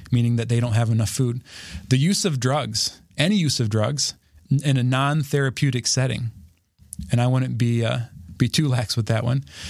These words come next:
So any sex outside of marriage, masturbation, fornication, prostitution, rape, et cetera, et cetera. Pornography, both the creation or consumption of,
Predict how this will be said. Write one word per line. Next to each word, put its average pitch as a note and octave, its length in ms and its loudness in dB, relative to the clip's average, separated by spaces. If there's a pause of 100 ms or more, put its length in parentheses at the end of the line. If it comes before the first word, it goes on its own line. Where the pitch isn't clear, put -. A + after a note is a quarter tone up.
(120)
So - 160 0
any F3+ 240 2
sex - 340 0
outside D#3+ 400 0
of C3+ 60 2
marriage, A#2+ 460 0
masturbation, C#3 680 2
fornication, C3+ 680 0
prostitution, C3 920 0 (160)
rape, B2+ 240 0
et A#2 100 -2
cetera, - 300 0
et A#2+ 80 -6
cetera. C3+ 380 -2 (360)
Pornography, C#3+ 600 2
both B2 240 0
the B2+ 80 2
creation D3 540 0
or D3 180 0
consumption C3+ 640 0
of, A#2 280 -2